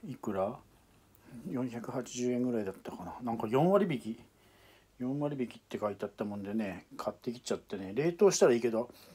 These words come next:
一枚ね、使うやつに別にして、二枚ね、残ったやつ、凍らかしたらいいんだけど、いっぺんにね、あの、凍らかしちゃったもんでね、切れないんだよね、これ。くっついちゃってね。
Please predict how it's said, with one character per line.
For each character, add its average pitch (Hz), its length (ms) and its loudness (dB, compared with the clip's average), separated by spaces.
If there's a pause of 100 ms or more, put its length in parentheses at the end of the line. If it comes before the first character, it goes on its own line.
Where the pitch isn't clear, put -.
(180)
一 170 240 0
枚 226 240 6
ね、 147 160 4
使 - 260 6
う 190 60 10
や 190 120 10
つ 160 120 -4
に 131 140 4
別 120 300 4
に 165 160 4
し - 100 -4
て、 156 440 6
二 185 140 4
枚 156 240 8
ね、 120 180 2
残 110 220 0
っ 135 40 4
た - 160 -2
や 110 60 0
つ、 101 240 -6 (540)
凍 123 140 2
ら 123 100 6
か 123 100 4
し - 60 -2
た 139 60 2
ら 120 60 4
い 110 40 2
い 104 40 -2
ん - 20 -2
だ 104 80 -4
け 110 100 -4
ど、 107 80 -4
い 117 40 -2
っ - 20 -6
ぺ 170 220 4
ん 170 40 4
に 139 100 4
ね、 104 340 0 (640)
あ 117 120 2
の、 110 220 -2
凍 131 200 6
ら 131 100 10
か 131 100 6
し - 80 -2
ち - 40 -4
ゃ 127 40 2
っ 117 40 0
た 139 100 0
も 113 100 4
ん 107 40 0
で 107 60 -2
ね、 101 220 -6
切 143 220 -4
れ 196 120 12
な 170 100 8
い 113 60 2
ん 110 80 -4
だ 113 60 -2
よ 101 60 -4
ね、 101 220 -6
こ 104 60 -8
れ。 92 80 -6 (280)
く - 100 -16
っ - 40 -16
つ - 120 -4
い - 20 -4
ち - 80 -2
ゃ - 40 -6
っ - 20 -8
て - 160 -12
ね。 101 280 -6